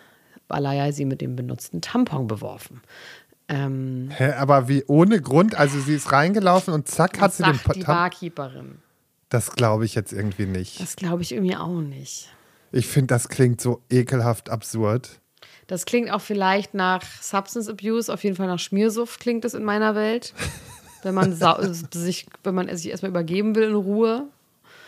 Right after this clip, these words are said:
Speaker 1: Und dann, ähm, aber einen benutzten Tampon zu werfen, finde ich schon echt, boah, das ist schon übel. Es gibt auf jeden Fall auch ein Video, wie sie dann von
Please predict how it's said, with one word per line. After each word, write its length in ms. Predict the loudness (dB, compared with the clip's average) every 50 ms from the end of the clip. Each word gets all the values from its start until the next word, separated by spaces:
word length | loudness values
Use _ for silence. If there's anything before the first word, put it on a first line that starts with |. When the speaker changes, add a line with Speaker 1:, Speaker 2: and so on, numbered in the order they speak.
| -20 -20 -20 _ _ _ -2
Speaker 1:
Und 180 | -2 0 2
dann, 300 | 4 4 4 4 2 -2 -2
ähm, 300 | 0 0 2 2 0 -2
aber 180 | -2 -4 -6
einen 220 | -8 -8 -12 -12 -10
benutzten 420 | -8 -8 -6 -8 -8 -10 -10 -8
Tampon 360 | -6 -4 -4 -2 -2 -2 -4
zu 100 | -2 -2
werfen, 240 | -2 -2 -2 -2 -4
finde 140 | -6 -6 -6
ich 80 | -6
schon 180 | -4 -4 -6 -6
echt, 480 | -6 -8 -8 -8 -8 -8 -12 -18 -18 -12 -10
boah, 180 | -8 -6 -4
das 220 | -6 -6 -8 -8 -8
ist 60 | -6
schon 300 | -2 0 0 0 0 -2 -4
übel. 280 | -6 -4 -2 0 0 0
Es 120 | -2 -2
gibt 100 | -6 -6
auf 60 | -4 -2
jeden 100 | 0 2
Fall 80 | 2
auch 100 | 2 2
ein 120 | 0 0 0
Video, 380 | 0 0 0 2 0 0 0
wie 80 | 0 -2
sie 140 | -2 -2 -4
dann 180 | -2 -2 -2
von 260 | -2 -2 -2 -4 -4